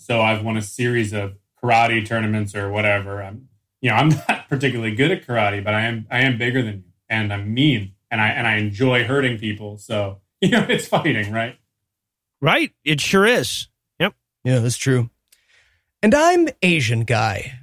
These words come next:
Speaker 3: Uh, I, I just wanna clarify: martial arts really is the equivalent of,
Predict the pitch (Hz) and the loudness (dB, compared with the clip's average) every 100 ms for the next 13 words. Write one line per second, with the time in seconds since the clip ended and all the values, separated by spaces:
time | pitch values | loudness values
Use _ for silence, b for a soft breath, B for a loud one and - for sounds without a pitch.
0 | _ _ - 160 151 147 139 _ _ _ | _ _ 0 2 4 2 0 _ _ _
1 | _ _ _ 160 - 233 349 285 - 226 | _ _ _ 0 0 2 2 4 6 6
2 | 233 - 214 202 180 269 294 220 156 165 | 6 4 4 4 4 4 2 2 4 4
3 | 196 - 170 190 190 180 175 175 170 - | 2 -2 2 4 6 6 4 4 2 4
4 | 185 175 185 165 156 135 | 4 6 4 4 2 0